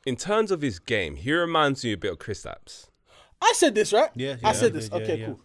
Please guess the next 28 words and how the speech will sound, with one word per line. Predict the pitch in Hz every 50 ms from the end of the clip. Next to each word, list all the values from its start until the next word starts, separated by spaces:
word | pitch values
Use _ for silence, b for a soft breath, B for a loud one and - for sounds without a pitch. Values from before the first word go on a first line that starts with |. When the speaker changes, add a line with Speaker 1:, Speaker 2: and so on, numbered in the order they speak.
| -
Speaker 1:
And | - 98 110
Speaker 2:
Yeah. | 127
Speaker 1:
I | 156
feel | 160 - 240 220 202
that | 190 170 143
in | 160
terms | 151 - 208 202 190 -
of | 151 -
Kristaps, | - 180 165 - - 95 92 - - - - - 113
like, | 117 110 110 110 107 107 - -
he's | 104 131 127 123 117
gonna | 110 - 180 220
be | 202 190 170
a | 123
difference | 107 - 156 156 - 127 101 - -
maker, | 85 82 78 - - 78 76 82
but | 82 - 95
I | 80 90
don't | 95 - 143 143 127 -
think | - 143 127 117
he's | - 113 95 -
gonna | - 117 107 101 92
be, | 78 - 107 98 92 87 76 - - -
like, | 92 87 82 69 - _
you | 71 95 95
know, | 80 78 73 71
like, | 71 71 69 - -
transformational. | - - 123 101 90 85 - - 85 82 85 87 85 - - 113 107 110 110